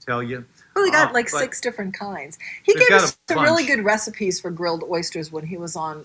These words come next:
Speaker 2: Ask the Chef segment.
Speaker 1: Yeah. Uh, but anyway, it, there's, there's plenty out there. So if you are concerned whether you'll be able to restaurant food in, uh, put the, together in a way that would kind of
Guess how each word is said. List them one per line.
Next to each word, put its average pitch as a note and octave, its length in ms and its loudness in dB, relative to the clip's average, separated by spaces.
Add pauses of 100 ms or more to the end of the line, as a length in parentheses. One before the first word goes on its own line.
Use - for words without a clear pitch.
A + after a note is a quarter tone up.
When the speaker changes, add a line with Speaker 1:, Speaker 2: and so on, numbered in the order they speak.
Speaker 2:
Ask D#3+ 220 -6
the D#3 80 -12
Chef D3+ 260 -6
segment. - 640 -10 (800)
Speaker 1:
Yeah. A#2 180 -2
Uh, A2 220 -4
but F#3+ 140 4
anyway, D3+ 540 2
it, C3+ 460 -10
there's, F#3+ 460 -6
there's F#3 240 -6
plenty D4+ 460 -6
out G3+ 240 -2
there. A2 260 -4
So D3 220 -8
if C3+ 180 -8
you G3 240 -6
are D#3+ 80 -6
concerned D3+ 640 -10
whether C#3 240 -4
you'll B2+ 240 -6 (240)
be C3 140 -4
able C3 180 -6
to A#2 280 -8 (1300)
restaurant B2+ 680 -4 (360)
food C3 480 -4
in, A2+ 440 -4
uh, G#2+ 220 -8 (260)
put - 240 -8
the, B2+ 340 -8
together B2+ 380 -6
in A#2 80 -6
a A2+ 80 -6
way A#2 280 -4
that A2 300 -8
would A2 140 -8 (760)
kind C3+ 160 -6
of A#2 60 -10